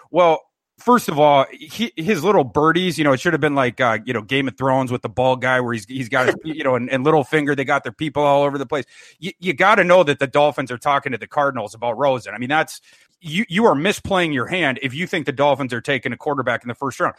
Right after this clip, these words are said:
N-, you know, nobody in the media thought that the Dolphins were gonna take a quarterback in the first. That was not in play. And then as far as the Redskins thing, if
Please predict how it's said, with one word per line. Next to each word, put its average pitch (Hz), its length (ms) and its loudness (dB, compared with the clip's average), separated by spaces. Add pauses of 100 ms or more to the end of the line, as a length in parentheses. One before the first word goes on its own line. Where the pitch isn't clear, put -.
(400)
N-, 156 220 -10
you 165 140 -4
know, 139 160 0 (100)
nobody 185 420 2
in 147 60 2
the 135 80 -2
media 131 300 0
thought 120 340 0
that 143 140 -4
the 135 40 -4
Dolphins 131 380 0
were 123 60 -4
gonna 123 120 -4
take 123 200 -2
a - 20 -20
quarterback 117 360 -2
in 120 40 -6
the 110 60 -8
first. - 260 -8
That 180 220 0
was 143 180 0
not 156 260 0
in 117 140 -4
play. 156 400 -2 (340)
And 160 140 -2
then 180 100 0
as 139 80 -4
far 208 240 2
as 127 120 -2
the 127 80 -2
Redskins 147 580 -4
thing, 120 240 -4 (400)
if 156 360 -2